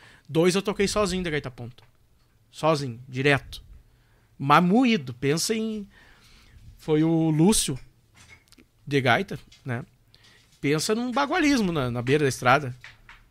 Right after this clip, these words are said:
Cantando Timbre de Galo, só música mais chucra, né? Do Pedro Hortaça. Ele bagual, né, cara? Pegou o violão ali, metendo-lhe música. Tá, chegamos lá, primeiro baile,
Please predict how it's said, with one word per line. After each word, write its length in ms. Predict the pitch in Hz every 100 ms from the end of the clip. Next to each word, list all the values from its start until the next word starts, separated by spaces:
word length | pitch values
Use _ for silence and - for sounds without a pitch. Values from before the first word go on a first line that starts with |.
| -
Cantando 1300 | - 143 123 147 185 165 147 135 127 120 120 117 113 110 - -
Timbre 260 | - 165 156
de 100 | 131
Galo, 500 | 117 160 208 151 123
só 440 | - 147 185 170
música 440 | 131 147 190 - 131 - -
mais 260 | 190 208
chucra, 520 | - - 233 - 147 139
né? 220 | 135 185 160 - 151
Do 80 |
Pedro 240 | 139 156 143
Hortaça. 640 | 127 - 196 233 175 -
Ele 100 | 180
bagual, 440 | 254 381 190 262 190
né, 120 | 127
cara? 220 | - - - - _ - - - - _
Pegou 200 | - 147
o 20 |
violão 500 | 170 160 135 175 220
ali, 160 | 160 185
metendo-lhe 520 | 185 135 156 190 143
música. 320 | 127 190 - - - - - - - -
Tá, 180 | 320 508 _ _
chegamos 560 | - - 165 180 214 190
lá, 220 | 180 226
primeiro 460 | - 208 190 226 214
baile, 400 | 170 196 226